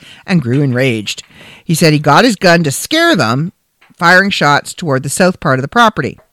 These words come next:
He denied striking the woman. The friend told investigators he was being intimate in the hot tub with the woman when Hakens threatened them. He said he ran from the home and saw Hakens come out with a gun. He heard several pops and ran. Jeez, didn't even stick around to protect the woman.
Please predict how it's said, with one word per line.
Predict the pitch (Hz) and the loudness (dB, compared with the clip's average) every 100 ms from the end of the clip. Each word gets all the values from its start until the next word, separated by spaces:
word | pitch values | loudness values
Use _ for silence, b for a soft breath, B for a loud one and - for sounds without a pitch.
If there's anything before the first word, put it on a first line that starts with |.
| _ | _
He | 143 | -12
denied | 135 135 95 | -8 -8 -10
striking | - 104 101 78 69 | -10 -8 -8 -12 -12
the | |
woman. | 80 85 50 - _ B B B B | -10 -10 -14 -18 _ B B B B
The | - | 0
friend | 240 220 | 2 2
told | 214 180 | 0 2
investigators | 170 185 - 156 143 143 | 2 0 -2 -2 -2 -4
he | - 151 | -4 -4
was | 131 | -4
being | - 135 165 | -4 -4 -2
intimate | 147 - 190 | -4 -4 -6
in | 233 | -4
the | |
hot | 233 247 | -4 -2
tub | 165 143 165 - b b b b - | -2 -2 -4 -10 b b b b -6
with | 135 - | -6 -4
the | |
woman | 170 226 185 160 165 | -2 0 2 0 -2
when | 117 143 143 | -4 -4 -2
Hakens | 147 123 147 151 | -2 -2 -6 -2
threatened | 175 170 127 | 0 0 -2
them. | 117 87 - _ | -6 -8 -14 _
He | - | -14
said | 120 131 131 | -8 -4 -2
he | 214 | 0
ran | 175 196 175 | 4 4 4
from | 151 139 | 0 -2
the | 139 | 0
home | 143 156 - | 0 -2 -4
and | 120 | -6
saw | 151 131 | -2 0
Hakens | 147 139 123 | 0 -2 -6
come | - 139 | -4 -6
out | 120 | -6
with | - | -6
a | |
gun. | 110 123 78 - _ _ B B B B | -4 -4 -6 -14 _ _ B B B B
He | 165 | -2
heard | 160 147 156 | 0 -2 -2
several | 185 196 220 | 0 0 0
pops | - 156 160 - - | 2 2 2 -4 -6
and | 127 123 | -4 0
ran. | 143 110 - | -2 -2 -6
Jeez, | - 359 107 73 - | -2 -2 -4 -10 -18
didn't | 233 302 | -20 -20
even | 269 | -20
stick | - 262 - | -20 -20 -20
around | 240 269 | -20 -20
to | - | -20
protect | - 269 277 | -20 -20 -18
the | 269 | -14
woman. | 277 143 | -12 -12